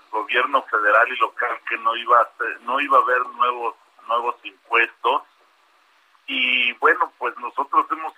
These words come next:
hecho propuestas al contrario, que haya algunos incentivos para poder recuperar los empleos y las empresas. Eh, de acuerdo a datos del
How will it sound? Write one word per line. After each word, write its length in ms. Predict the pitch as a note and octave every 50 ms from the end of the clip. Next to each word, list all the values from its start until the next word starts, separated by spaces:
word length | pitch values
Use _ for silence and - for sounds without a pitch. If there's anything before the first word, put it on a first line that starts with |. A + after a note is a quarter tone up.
| D3 D3+
hecho 180 | - - E3 - -
propuestas 840 | - A#2+ A#2 - _ - B2+ C3+ C3+ C3+ - - - - - - A2+
al 160 | - - - _
contrario, 960 | - - G#2+ G2+ - - B2+ B2+ C3 C#3 C3+ C3 - G#2 G#2 G2 F#2+ F#2+ _ -
que 120 | A2+ A#2
haya 440 | A#2+ B2+ C3 C3 C3 B2+ A#2+ G2+ G#2
algunos 400 | G#2+ G#2+ - B2 B2+ C#3 D3 - _ _ _ _ _ G#2
incentivos 920 | G#2 G#2 _ - A2 G#2+ G#2 _ _ - C3 C3+ C3+ C3 C3 C3 D3 D#3 - - _ -
para 220 | - G#2+ G#2 G#2 -
poder 420 | _ - G#2+ G#2+ A#2 B2 B2+ B2+
recuperar 880 | C#3 C3+ C3 - - - _ _ - G#2+ G#2 G#2+ A2 A#2 A#2+ - - - _ _ _ _ _ _ _ _ _ A2
los 220 | G#2+ A2 A2 G#2+ - A#2
empleos 600 | A2 G#2+ - _ - A#2 B2 C3 C3+ C#3 - - - A2
y 40 | G#2+
las 240 | G#2+ G#2 - - A2
empresas. 760 | G#2+ G#2 _ - - A#2+ C3 C3+ C3 - - G#2+ F#2+ F#2 - _ _ - - - _ _ _ _ _ _
Eh, 180 | - A2 A2+ G#2+
de 120 | A2 A2+
acuerdo 460 | A2+ - - - C#3+ D3 D3+ D#3+ D#3
a 60 | C#3+
datos 420 | C3 C3+ C#3 - - - - - B2
del 100 | A#2+